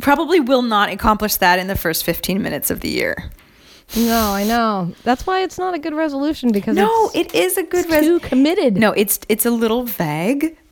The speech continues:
Speaker 1: but it's, it, but it's important. That's a really positive thing. And it reminds me of the goal that you had on your l-, list from fifth grade or whatever it was.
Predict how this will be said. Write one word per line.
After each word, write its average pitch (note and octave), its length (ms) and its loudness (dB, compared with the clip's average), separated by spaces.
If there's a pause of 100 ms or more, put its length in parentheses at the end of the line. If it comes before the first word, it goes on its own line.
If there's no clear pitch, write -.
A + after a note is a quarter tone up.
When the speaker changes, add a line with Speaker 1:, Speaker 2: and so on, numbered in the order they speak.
Speaker 1:
but G#3+ 120 2
it's, - 460 -2 (440)
it, F#3+ 140 2
but G3+ 100 -2
it's G3 160 -2
important. F3 600 -6 (280)
That's A3 220 -2
a A3 80 -2
really G3+ 240 -2
positive F3+ 520 -4
thing. - 340 -4
And - 80 -8
it E3 60 -8
reminds F3+ 420 -4
me E3+ 220 -8
of D#3 400 -8 (320)
the F3 80 -2
goal F#3+ 600 -2
that D#3+ 220 -6
you E3+ 80 0
had D3+ 600 -8
on E3+ 180 -8
your D#3+ 100 -10
l-, D#3+ 280 -8
list F3+ 540 -4
from D3 360 -8 (400)
fifth E3+ 240 -6
grade E3 340 -2
or D3 100 -6
whatever D3+ 360 -6
it C#3+ 80 -8
was. D3 480 -8